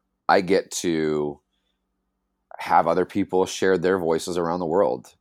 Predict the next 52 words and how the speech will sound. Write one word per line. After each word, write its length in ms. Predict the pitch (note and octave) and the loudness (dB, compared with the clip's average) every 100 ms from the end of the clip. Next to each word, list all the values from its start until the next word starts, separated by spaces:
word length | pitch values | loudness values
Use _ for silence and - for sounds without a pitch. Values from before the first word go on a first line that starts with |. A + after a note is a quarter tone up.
| - | -12
You 120 | D#2 | -8
know, 140 | D2+ | -6
we've 180 | F2 F#2 | -4 -4
had 180 | D#2+ D#2 | -4 -4
some 120 | F2+ | -6
pretty 280 | F2+ F#2 F#2+ | -4 -2 -2
intense 380 | F2+ - E2 - | -4 -6 -8 -6
conversations 680 | F2 F2 F2 E2 - D2+ | -4 -4 -2 -4 -4 -6
on 120 | B1+ | -8
the 60 | C2 | -8
show. 380 | - B1+ A#1 - _ _ _ _ - | -8 -6 -6 -10 _ _ _ _ -16
You 100 | D2 | -10
know, 120 | C#2+ | -8
we've 160 | D2+ | -8
talked 280 | - D#2 D#2 | -4 -4 -4
about 360 | E2+ D#2+ E2 D2+ _ | -2 0 0 -2 _
race 360 | C#2 F2 G#2 | -4 -2 -2
on 140 | - C#2+ | -6 -10
the 80 | C#2 | -10
show. 260 | - B1+ | -8 -6
We've 200 | B1 C#2 | -6 -10
talked 300 | - D2+ - | -6 -6 -4
about, 400 | D#2+ D#2 D#2 D#2 _ _ | -2 0 0 -2 _ _
you 160 | - D#2+ | -18 -12
know, 380 | C#2 C2 C2+ C2 | -8 -6 -6 -8
uh, 260 | B1+ B1+ B1+ - | -10 -10 -8 -6
L 100 | E2+ | -6
G 160 | F#2+ | -6
B 160 | E2+ F2+ | -8 -8
T 560 | - G#2 G2 D#2 C2 - _ _ _ _ | -6 -4 -2 -2 -6 -10 _ _ _ _
issues. 500 | D#2+ - C#2+ B1+ B1 | -6 -4 -4 -6 -6
We've 180 | D2+ - | -8 -4
talked 300 | - D2 - | 0 0 -2
about, 440 | D#2+ D#2+ E2+ - | 0 2 2 -2
you 140 | - E2+ | -8 -8
know, 200 | D2 D2+ | -6 -4
what 220 | C#2+ D#2 | -4 -4
it's 200 | F2+ - | -6 -2
like 360 | E2 F2+ - - - | 0 0 -4 -16 -4
to, 640 | G2 F#2 F2+ F2 F2 - _ | 0 2 2 0 -2 -6 _
to, 560 | - F#2+ F2+ F2+ F2+ E2 - _ | -6 0 2 2 0 -4 -12 _
you 120 | F2 | -12
know, 160 | E2+ D#2 | -10 -8
go 220 | E2+ D#2+ | -4 -4
through 240 | - G2 | -2 -6
rough 300 | F#2 F#2 F#2 | -2 -2 -2
patches 340 | - F2+ - F2 | -6 -8 -6 -6
in 80 | F#2 | -4
your 100 | E2+ | 0
life. 320 | F#2 E2 - | 2 2 0
It's, 180 | C#2+ - | -8 -6
it's 340 | D2+ - - | -6 -6 -8